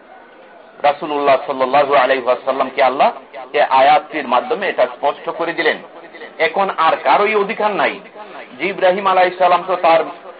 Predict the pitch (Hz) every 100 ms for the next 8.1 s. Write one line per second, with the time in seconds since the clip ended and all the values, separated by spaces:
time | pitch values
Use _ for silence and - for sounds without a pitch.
0 | 165 165 190 - 196 185 170 160 160 156
1 | 160 160 147 151 143 143 131 123 117 95
2 | - - - - 107 - - - - -
3 | - - - - - 160 156 156 156 139
4 | 147 135 139 - 123 117 98 90 78 -
5 | - 117 - 131 165 226 269 - - -
6 | - 151 160 185 190 220 208 196 185 190
7 | 180 143 117 147 151 165 165 175 180 185